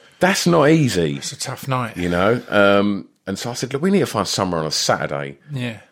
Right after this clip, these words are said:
Speaker 1: And, and, and, you know, and maybe grow this. So we just had, there's a venue called the Queen of Hoxton opening. And, and so we went up there. My friend introduced,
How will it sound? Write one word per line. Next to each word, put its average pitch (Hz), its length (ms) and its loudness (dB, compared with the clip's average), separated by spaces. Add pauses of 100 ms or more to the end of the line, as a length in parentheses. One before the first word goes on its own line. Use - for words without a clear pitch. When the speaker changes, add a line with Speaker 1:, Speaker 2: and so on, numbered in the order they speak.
Speaker 1:
And, 87 460 -2
and, 85 300 -4
and, 85 220 -10 (220)
you 104 100 -6
know, 90 160 0
and 90 240 -4
maybe 98 260 -2
grow 110 320 2
this. 76 260 -4
So 90 300 -2 (320)
we 95 100 -8
just 117 240 -4
had, 87 160 0
there's 85 180 -4
a 92 60 -8
venue 90 200 -2
called 76 120 -10
the 80 60 -12
Queen 90 180 -2
of 85 60 -8
Hoxton 87 320 -6
opening. 76 420 -6 (200)
And, 78 280 -14
and 80 140 -12
so 87 140 -6
we 87 120 -6
went 92 260 -6 (680)
up 90 220 -4
there. 85 220 0
My 80 100 -6
friend 92 240 -4
introduced, 82 540 -8